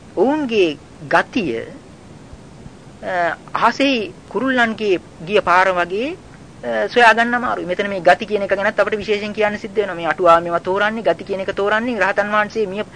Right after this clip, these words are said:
ඇත්ත වශයෙන් මේ ගාථාව තෝරන්නේ රහතන් වහන්සේ අපි කියමු මැරුණා කියලා. මැරුණට පස්සේ ගිහිල්ලා උපදින තැන. නැවත උපදීම,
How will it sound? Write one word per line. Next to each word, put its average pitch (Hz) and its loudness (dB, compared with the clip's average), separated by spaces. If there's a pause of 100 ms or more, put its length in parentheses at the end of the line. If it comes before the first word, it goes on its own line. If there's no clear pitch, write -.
ඇත්ත - -4
වශයෙන් 190 2
මේ 190 -8
ගාථාව 180 4
තෝරන්නේ 185 0 (220)
රහතන් 220 0
වහන්සේ 220 2 (340)
අපි 160 -10
කියමු 180 -2
මැරුණා 185 0
කියලා. 240 -2
මැරුණට 220 2
පස්සේ 277 2 (200)
ගිහිල්ලා 240 2
උපදින 220 2
තැන. 165 -2 (420)
නැවත 208 2
උපදීම, 220 2